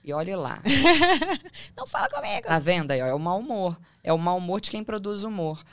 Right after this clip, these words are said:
Speaker 1: O humor só vem de quem tem mau humor, gente.
Speaker 2: É, então eu já recebi alguns comediantes aqui e, de fato,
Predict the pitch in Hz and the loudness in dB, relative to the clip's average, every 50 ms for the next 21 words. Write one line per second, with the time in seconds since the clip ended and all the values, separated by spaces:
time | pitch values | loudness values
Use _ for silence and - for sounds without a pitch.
0 | - _ - 233 240 220 220 233 254 262 - 247 226 202 226 254 - - 262 247 | -20 _ -6 -4 -2 0 2 2 2 2 2 0 0 0 -2 -4 -4 -4 -4 -6
1 | 247 247 240 226 214 214 208 202 190 185 185 160 139 - 131 - - - - - | -6 -6 -6 -4 -2 -4 -2 -2 -2 -4 -4 -4 -6 -6 -10 -12 -12 -10 -6 -6
2 | - - - - - 240 240 233 226 233 226 - 254 240 240 240 233 233 240 247 | -6 -6 -6 -6 -4 -2 0 2 0 0 0 0 0 0 2 2 2 2 2 2
3 | 262 254 - 277 285 320 - - 330 262 269 285 294 269 269 269 - - 247 233 | 2 2 2 2 2 0 0 0 0 0 0 -2 -2 -2 -4 -6 -6 -4 -4 -2
4 | 233 220 202 214 202 214 214 - 214 - - - 214 226 247 262 240 240 226 226 | -2 -2 -2 -2 -2 -2 -2 -4 -4 -6 -6 -6 -6 -6 -4 -4 -4 -4 -6 -6
5 | 240 - - 240 214 214 220 - - 285 285 294 | -6 -4 -2 -2 0 -2 -2 -4 -4 -6 -6 -6